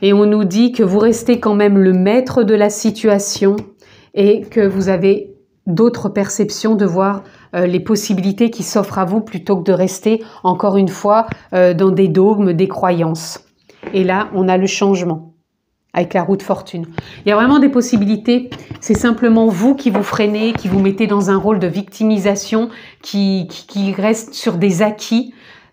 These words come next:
qui sont des acquis, euh, peut-être par croyance, par, euh, dogme, par, euh, blessure, qui ont été douloureuses, mais pour moi, ça se termine. Vous avez vraiment la possibilité de sortir de certaines choses. Vous êtes à maturité, vous êtes le créateur.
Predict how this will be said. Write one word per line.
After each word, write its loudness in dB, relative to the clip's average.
qui -4
sont 0
des 0
acquis, -2
euh, 2
peut-être 0
par -6
croyance, -2
par, -2
euh, 2
dogme, 0
par, -4
euh, 0
blessure, -2
qui -2
ont 2
été -2
douloureuses, 0
mais 0
pour -2
moi, 0
ça 0
se -8
termine. -2
Vous 0
avez 2
vraiment 0
la 0
possibilité -2
de -6
sortir -4
de -4
certaines -4
choses. -2
Vous -2
êtes 0
à 0
maturité, -2
vous 0
êtes -2
le 2
créateur. -4